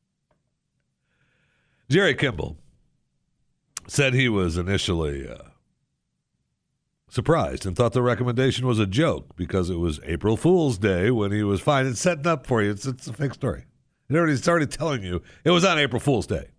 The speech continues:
And ticketed me for animals running at large. The line that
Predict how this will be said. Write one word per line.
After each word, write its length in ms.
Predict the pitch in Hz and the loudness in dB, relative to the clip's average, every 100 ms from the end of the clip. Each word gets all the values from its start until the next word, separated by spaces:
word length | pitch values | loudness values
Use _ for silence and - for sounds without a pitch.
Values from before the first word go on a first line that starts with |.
| _ _ _ _ _ _ _ _ _ _ _ _ _ | _ _ _ _ _ _ _ _ _ _ _ _ _
And 280 | 135 135 110 | -2 -2 -2
ticketed 480 | - 202 139 104 85 | 0 0 2 0 -2
me 260 | 85 65 - _ _ _ _ _ _ _ _ _ _ _ _ _ _ | -4 -6 -10 _ _ _ _ _ _ _ _ _ _ _ _ _ _
for 260 | - 135 131 - | 2 4 4 2
animals 560 | 160 175 175 175 139 | 2 2 4 4 4
running 400 | 131 160 165 160 | 4 4 4 2
at 260 | 147 156 110 | 2 0 2
large. 800 | 117 143 147 120 90 71 - - _ _ _ _ _ _ _ _ _ _ _ _ _ _ _ _ _ | 4 6 6 4 0 -6 -12 -18 _ _ _ _ _ _ _ _ _ _ _ _ _ _ _ _ _
The 1400 | - 120 - - _ _ _ _ _ _ _ _ 98 123 | -2 -2 -2 -14 _ _ _ _ _ _ _ _ -2 2
line 360 | 127 165 165 131 | 4 4 2 2
that 280 | 107 95 | 0 -2